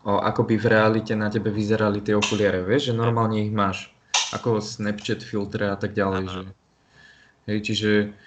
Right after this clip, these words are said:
Speaker 1: čiže toto je veľmi dobré a viem, že, o, majiteľka, alebo teda, o, ten, ten IRIM, neviem teraz, že či je tam majiteľ alebo majiteľka, tak, o, že im to veľmi ide,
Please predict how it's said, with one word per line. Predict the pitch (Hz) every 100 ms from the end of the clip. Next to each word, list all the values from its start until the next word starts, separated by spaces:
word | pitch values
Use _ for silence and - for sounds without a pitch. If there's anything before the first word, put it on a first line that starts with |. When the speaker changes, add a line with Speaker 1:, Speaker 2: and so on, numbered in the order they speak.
| - _ _
Speaker 1:
čiže | - 104 101 101 101 104 104
toto | 107 117
je | 104
veľmi | 107 104
dobré | 104 104 107 104
a |
viem, | 107 107
že, | 104 104 98 - -
o, | 98 95 95 95 95 95 95 95 95 95 _ _ _ _ - - -
majiteľka, | 101 101 101 110 101 101 98
alebo | 98 98 104
teda, | 104 101 98 95 95 95 98 -
o, | 98 95 95 95 95 95 - - _
ten, | 101 98 101 101
ten | 104
IRIM, | 98 98 101 104 110 110 107 - -
neviem | 107 104
teraz, | 107 104
že | 104 101
či | 113
je | 104
tam | 104 101 98
majiteľ | 98 101 98 98
alebo | 98 98 101
majiteľka, | 95 95 95 101 101 101 98 98 - - - - -
tak, | 95 95 95
o, | 98 98
že | 98 104
im | 104
to | 107
veľmi | 107 104 107 101
ide, | 104 104 95 -